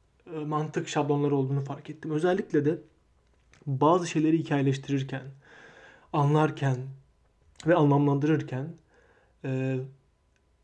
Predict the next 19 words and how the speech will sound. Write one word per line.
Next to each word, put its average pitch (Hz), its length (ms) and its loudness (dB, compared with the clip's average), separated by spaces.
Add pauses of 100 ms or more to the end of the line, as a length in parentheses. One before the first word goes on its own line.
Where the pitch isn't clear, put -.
(160)
değişime 180 920 2
alerjik, 151 800 2 (1000)
değişimi 180 560 2
çok 190 300 4
da, 170 180 2 (1040)
e, 131 300 0
tutmayan 143 480 -2 (680)
yapılar 165 300 6
olduğunu 139 320 2
fark - 240 -12
ettim. - 260 -20 (320)
Bunu 214 260 2
da 220 80 6
şöyle 175 560 4 (1120)
örneklendirmek 131 720 4
isterim. 156 360 -4 (1500)
Hikayelerin 185 640 4 (580)
nedense 170 460 2
çoğu, 135 400 2